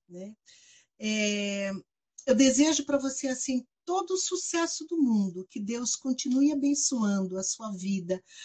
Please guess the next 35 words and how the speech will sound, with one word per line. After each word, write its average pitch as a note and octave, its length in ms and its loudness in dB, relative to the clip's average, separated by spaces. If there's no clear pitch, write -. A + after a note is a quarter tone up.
a G#3+ 100 -2
sua A#3+ 340 -2
carreira, F#3 880 2
né? G#3 300 -4
Que B3+ 100 2
você A#3 440 0
brilhe G#3 720 6
cada B3 300 -2
vez C4 600 0
mais, F#3 540 4
porque - 280 -10
você B3+ 360 -6
não C4 120 -6
é B3+ 80 -6
diferente. F3 760 -4
As G#3+ 180 -4
pessoas C4+ 720 2
com A3+ 120 -6
as A3 140 -6
quais, G#3+ 460 -2
é, G#3 560 -2
eu A3 60 0
conheço A3+ 600 -2
que - 120 -10
de G#3 100 -4
repente G#3+ 600 -4
te - 140 -10
seguem, F#3+ 800 0
que A3 200 -8
só G4+ 220 -6
tem G4+ 180 -10
um G#4+ 200 -12
elogio E4+ 600 4
sobre B3+ 400 -2
você, B3 640 -4